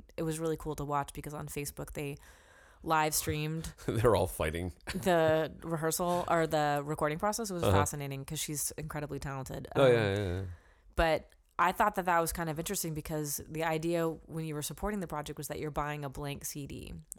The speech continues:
Speaker 1: and that they're gonna put on it whatever gets created. Now, they are gonna do post-production and,
Speaker 2: Sure.
Speaker 1: and cut and choose. It's not gonna be seventy-seven hours of, like, people walking in and out of rooms, and it's
Speaker 2: Right,
Speaker 1: gonna be
Speaker 2: right.
Speaker 1: the best. But th-, she was showing the development of songs, basically. She wanted to sh-, reveal the artistic process.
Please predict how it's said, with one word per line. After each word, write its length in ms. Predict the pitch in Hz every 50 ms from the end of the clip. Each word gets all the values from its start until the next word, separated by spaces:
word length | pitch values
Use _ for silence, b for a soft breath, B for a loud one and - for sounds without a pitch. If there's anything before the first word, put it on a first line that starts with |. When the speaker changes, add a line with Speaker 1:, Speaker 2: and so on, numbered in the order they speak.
| - -
Speaker 1:
and 140 | 160 160 160
that 100 | 151 147
they're 120 | 160 156
gonna 180 | 156 156 156 147
put 180 | - - 165
on 240 | 160 147 147 147 151
it 160 | 143 139 135
whatever 320 | - 147 151 147 147 143 147
gets 240 | 143 135 - - -
created. 400 | - - 156 151 147 - - -
Now, 300 | - 170 170 156 - - B B B B B B B
they 100 | - 185
are 160 | 196 190 196
gonna 400 | 185 190 185 175 165 156 156 156 b b b b b b b b b b _ _ - - -
do 160 | 175 196 208
post-production 840 | 208 - 214 196 - - 190 185 175 170 - - 175 170 170 170 165
and, 440 | - 156 156 151 151 151 151 147 -
Speaker 2:
Sure. 200 | - - 127 101
Speaker 1:
and 200 | 87 80 151 -
cut 260 | - - 196 190 -
and 160 | - 165 160
choose. 360 | 156 - 208 190 175 165 156 160
It's 120 | 160 -
not 180 | 185 180 170 -
gonna 140 | 175 170
be 140 | 165 160 156
seventy-seven 720 | 147 - 175 156 147 151 147 147 143 - 156 143 143 143
hours 320 | 143 147 139 135 139 139 143
of, 360 | 147 143 135 147 - - - - - - - 156 - - - -
like, 160 | 151 147 147
people 240 | - - 165 151 151
walking 360 | 147 143 139 139 - 151 143
in 60 | 143
and 80 | 139 139
out 80 | 135 135
of 120 | 135 139
rooms, 340 | 175 202 190 175 170 165 156
and 220 | 151 139 139 135 98 95
it's 200 | 90 87 85 85
Speaker 2:
Right, 40 | -
Speaker 1:
gonna 140 | - 85 85
be 60 | 80
Speaker 2:
right. 80 | 73 -
Speaker 1:
the 80 | 147
best. 300 | 139 - 151 147 - -
But 240 | - 151 151 - -
th-, 120 | - 165
she 100 | - -
was 80 | 170 160
showing 320 | - - 185 175 170 160
the 80 | 156 156
development 520 | 147 147 143 151 147 143 - - 143 143
of 100 | 147 135
songs, 360 | - - - 123 107 117 135 -
basically. 360 | - 170 151 - - - 139
She 100 | 135 -
wanted 200 | 151 156 156 147
to 80 | 147 139
sh-, 140 | - - -
reveal 460 | - 156 151 160 156 151 170 165 156 151
the 120 | 151 143
artistic 460 | - 139 - - 147 - - - -
process. 560 | - - - - 151 - - - - - -